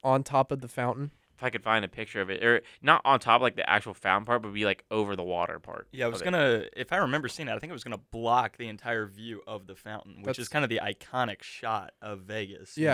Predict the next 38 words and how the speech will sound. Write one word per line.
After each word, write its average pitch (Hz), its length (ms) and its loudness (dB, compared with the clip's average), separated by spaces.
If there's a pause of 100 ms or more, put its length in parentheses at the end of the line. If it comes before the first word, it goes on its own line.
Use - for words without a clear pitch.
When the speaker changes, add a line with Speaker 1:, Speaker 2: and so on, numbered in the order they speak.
Speaker 3:
yeah. 90 60 -6 (320)
Speaker 1:
Thinking 165 280 -2
about 139 480 4
a 120 60 -4
Formula 131 500 0
One 117 220 0
car 131 260 4
<coughs> - 0 -
driving 120 460 2
down 123 320 2
as 123 240 -4
the 120 80 -4
water 110 400 0
is 113 220 -6
falling 117 500 -4
behind 113 420 -4
it, 131 200 0 (400)
like, 107 240 -12 (160)
in 127 100 -6
the, 107 280 -6 (220)
in 113 120 -12
the 107 80 -12
synchronized 110 600 -10
way, 113 280 0
that 120 180 0
would 147 180 -4
look 120 260 -4
so 151 640 -4
cool 127 480 -2 (520)
on 110 440 -2
a 117 80 -4
race 107 340 -6
night 101 320 -14
with 117 140 -12
the 104 100 -6
lights 107 340 -10
and 107 120 -16
everything. - 520 -18